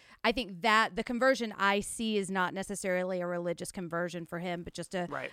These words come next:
Speaker 1: a conversion of joining in the world again. And in that way, I really see a lot of parallels with Jack Torrance too, of, like,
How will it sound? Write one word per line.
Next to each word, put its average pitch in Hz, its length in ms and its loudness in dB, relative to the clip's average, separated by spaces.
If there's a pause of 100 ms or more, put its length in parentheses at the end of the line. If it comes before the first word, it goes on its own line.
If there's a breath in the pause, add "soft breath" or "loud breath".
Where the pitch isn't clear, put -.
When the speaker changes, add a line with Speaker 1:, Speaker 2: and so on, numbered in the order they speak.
Speaker 1:
a - 80 -4
conversion 208 520 0
of 180 80 -4
joining 185 380 -2
in 175 220 -4
the 180 100 -2
world 180 500 0
again. 160 400 -4
And 196 200 -4
in 196 100 -4
that 226 220 6
way, 190 200 4
I 180 40 2
really 185 340 0
see 180 200 -8
a 175 60 -2
lot 165 240 -4
of - 80 -8
parallels 160 520 -6
with 156 100 -14
Jack - 240 -10
Torrance 165 500 -10
too, 165 340 -6
of, 156 120 -8
like, 170 220 -6